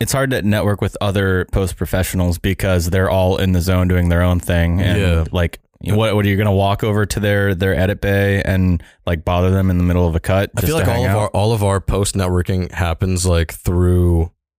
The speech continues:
Speaker 2: the internet, through, like, faceless means. It's
Speaker 1: Oh,
Speaker 2: just
Speaker 1: yeah.
Speaker 2: a lot of chatting with people. You know?
Speaker 1: Exactly.
Speaker 2: That's why I'm excited to potentially join the, uh, post, uh, post, the New York Post Alliance or post new york dot org. Um, that's, uh,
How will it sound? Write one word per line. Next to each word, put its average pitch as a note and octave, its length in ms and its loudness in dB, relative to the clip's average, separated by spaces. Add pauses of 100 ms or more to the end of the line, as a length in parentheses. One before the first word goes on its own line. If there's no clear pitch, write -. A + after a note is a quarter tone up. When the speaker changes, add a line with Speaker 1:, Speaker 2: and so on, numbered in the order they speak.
(120)
Speaker 2:
the E2+ 140 0
internet, E2+ 300 0
through, G2+ 120 -2 (100)
like, D#2+ 140 -2
faceless F2 480 -2
means. E2+ 340 -2
It's - 80 0
Speaker 1:
Oh, B2+ 40 -2
Speaker 2:
just A2+ 100 0
Speaker 1:
yeah. G#2+ 60 0
Speaker 2:
a - 20 0
lot G2 80 0
of E2+ 80 -4
chatting E2 340 -2
with D#2+ 160 -6
people. E2 300 -4
You G#2 80 0
know? E2+ 40 -2
Speaker 1:
Exactly. F#2 380 0 (420)
Speaker 2:
That's C3+ 160 -2
why G3 100 0
I'm E3 60 0
excited A2 440 -2
to F#2 100 0
potentially G2 500 -2
join F2 580 0
the, E2 360 2
uh, D#2+ 320 2 (140)
post, - 440 -2
uh, E2 440 2 (160)
post, F#2+ 300 -2 (220)
the F#2+ 140 -2
New G#2 120 0
York G#2+ 220 0
Post F#2+ 260 -2
Alliance B1+ 440 -8
or - 200 -6 (160)
post A2+ 320 -2
new G2 100 2
york F2+ 420 0
dot D#2 240 -2
org. E2+ 380 -4 (600)
Um, E2 340 -2
that's, - 480 -4
uh, E2+ 360 0